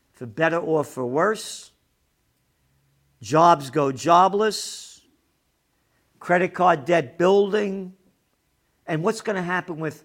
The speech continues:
home prices? Hey, they slowed down. Are they gonna go down?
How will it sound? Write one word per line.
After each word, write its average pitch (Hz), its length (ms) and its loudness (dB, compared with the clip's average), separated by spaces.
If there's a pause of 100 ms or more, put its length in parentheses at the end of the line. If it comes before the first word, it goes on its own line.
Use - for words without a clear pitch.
(140)
home 220 280 -8
prices? - 720 -12 (260)
Hey, 185 160 -4
they 143 140 -2
slowed 165 540 -4
down. 170 280 -4
Are 120 80 -6
they 117 120 -4
gonna 135 200 -8
go 135 200 -4
down? 190 420 -8